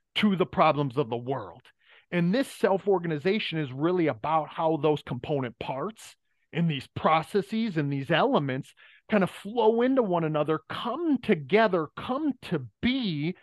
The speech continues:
to coordinate our m-, behaviors in the world. And so it isn't, again, leaving it to chance per se,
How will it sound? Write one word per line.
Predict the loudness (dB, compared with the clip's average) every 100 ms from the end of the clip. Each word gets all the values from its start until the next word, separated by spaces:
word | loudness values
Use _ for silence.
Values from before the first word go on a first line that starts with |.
| _ _ _ _ _ -4
to | -4 _ -10
coordinate | 2 4 6 4 4 4
our | 4
m-, | 2 -2 -6 -6
behaviors | -4 -2 -2 -2 -4 -6
in | -6
the | -6
world. | -6 0 2 2 -4 -12 -20 -20 _ -20 _ _
And | -2 2 2 0
so | -4 -2 0
it | 0
isn't, | 0 0 0
again, | -2 2 2 2 0 -2
leaving | -2 -2 -2
it | -4 -6
to | -8
chance | -6 -2 0 0 -2 -8
per | -8 -8
se, | -8 -14 -12 -14